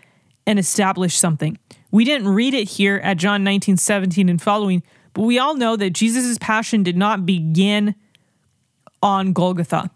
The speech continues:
It began much earlier than that. Where did it begin? It began at his agony. And where does his agony take place? It took place in a garden.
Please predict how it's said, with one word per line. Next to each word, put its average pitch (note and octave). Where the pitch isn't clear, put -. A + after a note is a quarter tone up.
It G3+
began A#3+
much A3+
earlier G3+
than D#3
that. D3+
Where G#3+
did B3
it B3
begin? A#3
It G#3
began A#3
at G3+
his F#3
agony. F#3
And G3
where B3
does D#4
his A#3
agony G3
take F#3+
place? F3+
It G3+
took B3+
place A#3
in G3+
a F#3+
garden. F3+